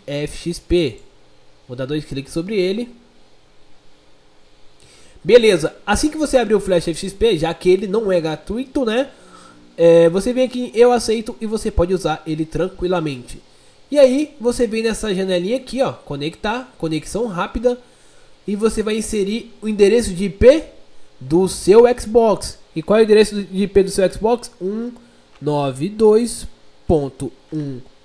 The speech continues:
meia oito ponto um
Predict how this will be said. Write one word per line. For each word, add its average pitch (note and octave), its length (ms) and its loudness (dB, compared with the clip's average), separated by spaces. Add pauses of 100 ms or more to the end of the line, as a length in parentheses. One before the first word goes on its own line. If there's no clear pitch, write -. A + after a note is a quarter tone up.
(160)
meia C#3 460 -2 (140)
oito A#3+ 460 4 (200)
ponto G3 600 -4 (680)
um A#3+ 300 -8